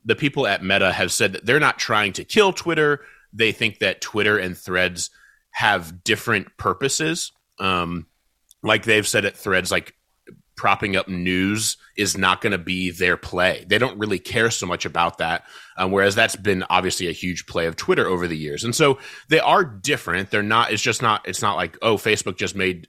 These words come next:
a Twitter clone to try to kill Twitter. Not quite, um, but it is similar. And, and there is definitely an appeal, uh, for people who have been using Twitter for a long time to use Threads.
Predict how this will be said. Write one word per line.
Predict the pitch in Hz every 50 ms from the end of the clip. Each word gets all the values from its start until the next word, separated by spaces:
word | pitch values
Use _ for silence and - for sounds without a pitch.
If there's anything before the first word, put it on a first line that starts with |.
| _ -
a | 87 92
Twitter | - - 107 98 95 92
clone | - - - 92 92 85
to | - 87
try | - 95 87
to | 85
kill | - - 95 82
Twitter. | - - - 95 82 82
Not | 98 156 180 - -
quite, | - - 110 95 85 92 117 - _ - - - - - _ _ -
um, | 92 92 90 87 82 90
but | 98 143 139 -
it | 156 143
is | 151 156 147
similar. | - - - 156 139 107 87 76 67 55 52 - -
And, | 98 98 95 92
and | 92 104 98 92
there | 92 107 113 120
is | 127 127 117 101
definitely | 117 113 113 - 131 117 110 107 104
an | 98 90
appeal, | - - - - - 107 90 87 85 82 82 82 - - - - - _ _ _ _ -
uh, | - 90 90
for | 87 - 101 92
people | - 117 98 - 98
who | 104
have | 98 92
been | 87 90 90
using | 90 92 87 90 92 87
Twitter | - - 101 85 87
for | 82 - 92 87
a | 85
long | 85 82 82 82 80
time | - - 95 85 82 78
to | - 87
use | 82 85 87 82 -
Threads. | - - 92 87 82 80 76 76 - -